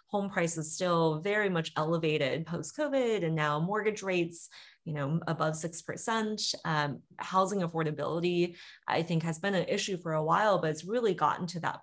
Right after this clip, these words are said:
point where, um, people really need an alternative solution. Um, if you think about, um, a lot of cities today, right, um,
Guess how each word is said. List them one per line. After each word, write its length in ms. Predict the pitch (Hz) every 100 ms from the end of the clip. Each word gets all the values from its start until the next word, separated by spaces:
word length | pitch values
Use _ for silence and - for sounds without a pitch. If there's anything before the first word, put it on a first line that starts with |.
| -
point 360 | 254 196 156 160
where, 380 | 156 147 151 - - -
um, 160 | 156
people 300 | 156 254 180
really 320 | 147 170 175 160
need 280 | 147 160
an 100 | 151
alternative 640 | 143 - - 175 165 156 151
solution. 920 | - 135 143 - - - - 214 247 -
Um, 360 | 156 147 147 -
if 160 | 156
you 80 | 180
think 220 | 175 175
about, 380 | 175 151 147 - - - -
um, 440 | 131 120 120 165 214 -
a 80 | 175
lot 360 | 175 190 208
of 80 | 160
cities 440 | - 170 147 160
today, 540 | - 151 139 - 127 214
right, 340 | 220 - - - -
um, 320 | 156 151